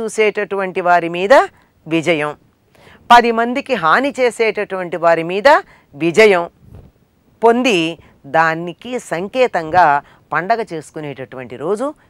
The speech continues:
విజయదశమి. ఈ విజయదశమికి ఈ పేరు రావడంలో మరొక్క కారణం కూడా ఏముందంటే ఆ రోజున అమ్మవారి యొక్క పేరు అపరాజిత,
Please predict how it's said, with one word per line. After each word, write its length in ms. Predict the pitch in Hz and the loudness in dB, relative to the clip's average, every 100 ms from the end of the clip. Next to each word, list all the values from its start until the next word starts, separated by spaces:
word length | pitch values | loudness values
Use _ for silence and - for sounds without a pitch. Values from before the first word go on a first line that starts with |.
| _ | _
విజయదశమి. 1080 | 139 143 185 196 120 117 - 170 170 131 123 - _ _ - | -12 -6 -4 -2 -4 -8 -6 -4 -4 -6 -10 -16 _ _ -8
ఈ 160 | 202 | -6
విజయదశమికి 800 | 180 175 240 254 247 - 208 196 | -4 2 4 4 0 -4 -8 -6
ఈ 60 | 180 | -8
పేరు 280 | 170 180 185 | -6 -4 0
రావడంలో 760 | 190 165 151 143 151 170 135 - - - | 2 2 -2 -4 0 0 0 -6 -14 -4
మరొక్క 380 | 156 202 - 240 | 0 0 0 -2
కారణం 440 | 214 180 165 160 | 0 0 -2 -6
కూడా 160 | 151 143 | -4 -4
ఏముందంటే 760 | 135 135 131 131 127 247 285 - _ _ 175 | -6 -8 -8 -8 -2 0 0 -6 _ _ 2
ఆ 120 | 190 | 2
రోజున 280 | 196 220 214 | 2 -2 -2
అమ్మవారి 420 | 185 214 214 180 | 0 2 2 0
యొక్క 180 | 165 170 | -4 -6
పేరు 340 | 165 190 233 - | -4 -4 -4 -6
అపరాజిత, 640 | 143 170 170 135 123 - | -4 0 0 0 -4 -4